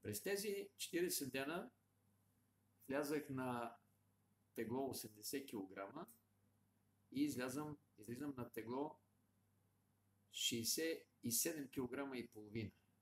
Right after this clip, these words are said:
Тоест, свалил съм дванайсет кила и половина. Излишни неща. Това са предимно мазнини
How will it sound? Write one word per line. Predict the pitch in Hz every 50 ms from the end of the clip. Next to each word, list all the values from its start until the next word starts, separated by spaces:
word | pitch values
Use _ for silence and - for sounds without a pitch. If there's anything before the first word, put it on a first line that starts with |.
| _ _ _ - - _ _ -
Тоест, | - 117 127 143 143 - - - - - - _ _ _ _ -
свалил | - - - 113 120 135
съм | 143 - 151 135 123
дванайсет | 107 101 110 110 113 127 135 127 - - -
кила | - 104 113 110
и | 104 -
половина. | - - 90 95 95 113 123 285 294 294 - _ _ _ _ _ _ _ _ _ _ _ _ _ _ _ _ _ _ - - - - - - - - _ _ _ _ _ _ _ _ _ _ _ _ _ _ _ _ _ _ _ _ _ _ _ _ _ _ _ _ _ _ _ _ _ _ _ _ _ - - - - - - - _ _ _ _ _ _ _ _ _ _ _ _ _ _ _ _ _ _ _ - - - _ _ _ -
Излишни | - 123 120 113 139 147 139 - - 123
неща. | 117 117 113 - - 151 123 104 - - _ _ _ _ _ _ _ _ _ _ _ _ _ _ _ _ _ _ _ _ - -
Това | - 107 104
са | - - 135 135 143 139 - _ _ _ _ _ _ _ - - - _ -
предимно | - 101 101 95 120 131 139 127 123 127 139 139 135 - _ _ _ _ _ _ - - _ _ _ _ _ _ _ _ _ _ _ _ _ -
мазнини | 113 113 104 - 110 110 113 131 147 156 156 147 -